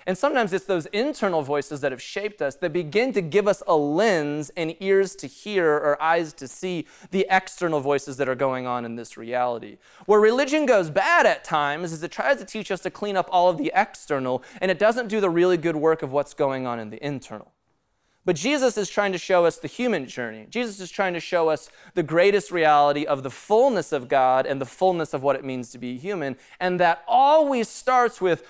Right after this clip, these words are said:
looking in the interior first, and if the internal can change, then it's our perspective on the external that can change as well.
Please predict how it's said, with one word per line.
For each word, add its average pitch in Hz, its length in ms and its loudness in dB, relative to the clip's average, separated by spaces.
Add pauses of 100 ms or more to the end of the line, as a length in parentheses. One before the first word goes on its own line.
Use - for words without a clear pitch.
(140)
looking 233 480 2
in 202 100 0
the 185 200 -4
interior 185 760 0
first, - 680 -4
and 160 140 -2
if 147 100 -8
the 156 240 -8
internal 226 640 0
can 135 220 -14
change, 127 520 -8 (240)
then 202 180 2
it's - 220 -2
our 180 140 4
perspective 175 1040 -4
on 151 160 -4
the 147 180 -4
external 156 480 -4
that 131 160 -6
can 127 140 -12
change 113 340 -12
as 107 180 -18
well. 151 360 -8